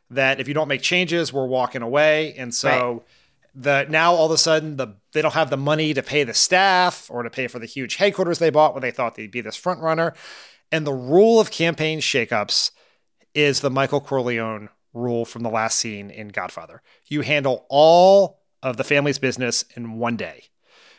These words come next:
Speaker 1: Whatever staff changes you have to make, you fire them and you announce the new person taking the role on that day. You
Speaker 2: Mm-hmm.
Speaker 1: announce, you do a big story where you tell them what the new strategy is gonna be. You make a hard pivot. You do not do it like this. It is just,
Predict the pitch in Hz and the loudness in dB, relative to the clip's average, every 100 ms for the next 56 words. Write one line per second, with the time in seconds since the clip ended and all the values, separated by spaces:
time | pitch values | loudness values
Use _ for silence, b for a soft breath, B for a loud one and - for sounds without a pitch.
0 | - 147 165 175 - 175 175 - 190 180 | -2 2 4 4 2 2 2 2 2 2
1 | 180 160 139 156 - 147 180 185 151 - | 2 2 2 0 0 0 -2 -2 -8 -2
2 | 156 180 175 165 - 160 160 143 135 135 | 2 2 2 -2 0 -2 0 -4 -2 0
3 | 156 180 - 143 135 170 - 170 - 131 | 0 -2 -4 -4 -2 -4 -2 -2 0 -4
4 | - 156 156 139 139 143 143 - 131 135 | -6 -6 -6 -4 0 0 0 -4 0 2
5 | 139 127 120 120 113 120 101 87 b b | 2 0 0 -2 -6 -10 -10 -10 b b
6 | b - 147 254 302 147 147 139 147 135 | b -4 2 2 2 0 -2 -4 -2 -2
7 | 120 120 - 175 175 156 143 139 139 135 | -2 -4 -2 2 2 0 -2 -4 0 0
8 | 135 127 117 139 147 139 127 147 156 - | 0 -2 -8 -2 -2 -2 -4 -2 -2 0
9 | 165 180 180 175 - 175 156 165 170 139 | 2 2 0 -2 -2 -2 0 -2 -2 -6
10 | _ 139 143 139 131 - 131 135 - 117 | _ -8 -4 -2 -4 -2 -2 -2 -2 -6
11 | 95 - 131 147 135 139 139 151 151 135 | -6 -12 -10 -8 -8 -8 -6 -4 -4 -6
12 | _ _ _ 123 107 127 127 113 107 _ | _ _ _ -20 -6 -2 -2 -4 -6 _
13 | _ 117 104 - - - - 147 151 143 | _ -10 -10 -14 -12 -12 -4 -4 0 -2
14 | - 139 120 | 0 -2 -2